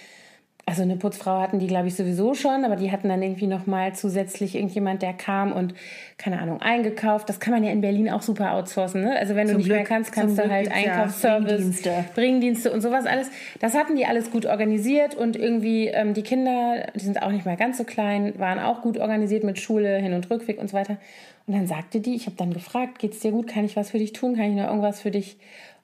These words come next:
Speaker 1: besorgen, organisieren? Soll ich die Kinder nehmen?“ und so. Und dann sagt sie nur zu mir, „Weißt du, es läuft ja jetzt alles. Das haben wir alles gut organisiert. Aber ich frage mich immer, was eigentlich passieren muss,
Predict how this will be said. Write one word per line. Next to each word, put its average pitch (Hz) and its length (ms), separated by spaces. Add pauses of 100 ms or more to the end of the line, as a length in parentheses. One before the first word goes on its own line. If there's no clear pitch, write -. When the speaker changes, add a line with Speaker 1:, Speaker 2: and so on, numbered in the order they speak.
(120)
Speaker 1:
besorgen, 233 680
organisieren? 214 800
Soll 208 80
ich 214 80
die 220 80
Kinder 214 300
nehmen?“ 202 160
und 202 120
so. 208 100
Und 208 120
dann 208 120
sagt 208 180
sie 220 100
nur 214 160
zu 220 140
mir, 214 180
„Weißt 208 240
du, 262 40 (540)
es 196 160
läuft 208 280
ja 160 100
jetzt 139 240
alles. 147 280
Das 185 180
haben 196 140
wir 202 80
alles 220 240
gut 208 160
organisiert. 180 600
Aber 175 160
ich 180 140
frage 202 320
mich 247 240
immer, 240 220
was 196 180
eigentlich 196 340
passieren 202 480
muss, 285 240